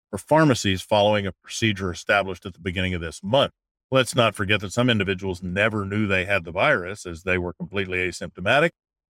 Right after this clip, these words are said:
Sources in the Ministry of Health confirm that they are aware of these problems and believe that about four million cases of covid nineteen in Spain went undetected. Good news for those who want to get the booster jab. It's available to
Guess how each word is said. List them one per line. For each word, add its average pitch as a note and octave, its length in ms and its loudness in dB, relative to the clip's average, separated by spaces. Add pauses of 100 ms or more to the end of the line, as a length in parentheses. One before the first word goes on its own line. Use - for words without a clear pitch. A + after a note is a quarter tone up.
(140)
Sources B2 320 2
in A2+ 80 4
the G#2+ 60 2
Ministry A2 440 2
of E2+ 80 -2
Health A2+ 240 2
confirm G#2+ 480 0 (440)
that G#2 220 0
they G#2 260 2
are G#2 280 0
aware G#2+ 480 2
of G2 100 0
these F2+ 220 -4
problems G2 480 0
and F#2 160 0
believe F#2 400 0
that F#2 100 -6
about F2 420 -2
four C3 220 4
million G#2 400 4
cases F2+ 400 -2
of E2 80 -12
covid F2+ 300 0
nineteen F2 460 0
in E2 60 -2
Spain E2 500 0 (120)
went E2 320 -2 (240)
undetected. E2 920 -4 (520)
Good C3 220 -2
news C#3 180 2
for - 140 0
those B2+ 180 4
who B2 60 0
want A#2+ 140 2
to A2+ 40 2
get A2+ 120 0
the G2 80 -8
booster A#2+ 400 -2 (100)
jab. A#2+ 380 2
It's - 160 -8
available A2+ 400 0
to - 100 -14